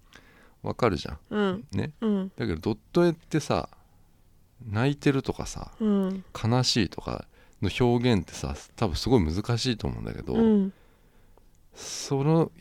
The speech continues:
Speaker 1: 表現、
Speaker 2: うんうん。
Speaker 1: 素晴らしかったなと思う。
Speaker 2: うーん。
Speaker 1: うん。
Speaker 2: よかったんじゃん。
Speaker 1: よかったのよ。
Speaker 2: <laughs>
Speaker 1: うん。
Speaker 2: うん。
Speaker 1: だからその、俺が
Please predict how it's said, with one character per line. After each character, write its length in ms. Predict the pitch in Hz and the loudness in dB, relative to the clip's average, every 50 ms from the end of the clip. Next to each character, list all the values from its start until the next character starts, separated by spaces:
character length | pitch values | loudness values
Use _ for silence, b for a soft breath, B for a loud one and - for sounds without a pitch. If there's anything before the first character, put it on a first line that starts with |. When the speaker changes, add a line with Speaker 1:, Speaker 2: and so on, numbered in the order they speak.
| - - | -2 2
Speaker 1:
表 360 | 143 147 143 147 151 151 104 | 4 4 6 6 4 4 4
現、 180 | 71 65 - - - - _ - - | 2 0 -4 -8 -14 -20 _ -4 0
Speaker 2:
う 40 | |
ん 500 | 240 240 233 214 208 208 208 202 196 196 | 2 2 4 4 4 4 4 4 2 0
う 40 | 196 | -2
ん。 40 | 196 | -6
Speaker 1:
素 120 | - - - | -6 -2 0
晴 80 | 107 110 | 2 2
ら 100 | 110 104 | 2 0
し 60 | - | -2
か 80 | - - | -4 -8
っ 60 | - - | -8 -8
た 120 | - - | -12 -14
な 60 | - | -12
と 120 | - - - | -12 -12 -12
思 140 | - - - - - - - | -12 -12 -14 -18 -14 -6 -2
う。 40 | 226 | 2
Speaker 2:
う 40 | 226 | 4
ー 0 | |
ん。 800 | 233 233 240 247 254 254 262 262 262 269 285 285 - 80 - | 4 4 4 2 2 2 0 0 0 -2 -2 -2 -2 -2 -2
Speaker 1:
う 20 | - | -2
ん。 20 | |
Speaker 2:
よ 140 | - 254 269 | -2 -4 -4
か 140 | - 294 247 | -2 -4 -4
っ 60 | 220 - - | -4 -4 -6
た 140 | - 131 | -6 -4
ん 100 | 143 147 | -4 -4
じ 80 | - - | -6 -8
ゃ 60 | - | -12
ん。 60 | 131 - - _ _ - - - - - - | -14 -14 -16 _ _ -20 -20 -20 -20 -8 0
Speaker 1:
よ 160 | 120 117 127 | 2 2 4
か 100 | - 107 | 4 2
っ 60 | 82 | 0
た 160 | - - - 67 | -2 -4 -8 -8
の 100 | 67 65 | -8 -8
よ。 60 | - - - - - | -10 -10 -8 -2 2
Speaker 2:
<laughs> 360 | 233 240 226 240 226 220 226 - - - _ _ _ _ _ _ _ _ _ _ - - - - - - | 2 4 4 4 2 0 -2 -6 -18 -20 _ _ _ _ _ _ _ _ _ _ -20 -20 -20 -20 -10 -4
Speaker 1:
う 80 | - 76 | -2 -2
ん。 80 | 71 | -2
Speaker 2:
う 280 | - - 233 214 208 196 190 190 | 0 0 2 2 4 4 2 0
ん。 40 | 196 196 | -2 -4
Speaker 1:
だ 40 | |
か 760 | - - - - _ _ - - _ - - - - - 104 101 | -8 -14 -20 -20 _ _ -20 -20 _ -20 -20 -20 -8 -2 0 0
ら 60 | 92 | 0
そ 180 | - - 123 120 | 0 0 0 2
の、 400 | 123 127 131 135 135 135 131 - b b b b b b b b b b b b b b b b b b b b b - - - - - - - - - - - - - - - - - - | 2 4 4 4 4 2 2 -2 b b b b b b b b b b b b b b b b b b b b b -20 -20 -20 -20 -20 -20 -20 -20 -20 -20 -20 -20 -20 -20 -20 -20 -10 -4
俺 200 | - 117 127 156 151 | 0 2 4 4 4
が 380 | 147 165 156 127 85 - - | 4 4 4 4 4 2 -2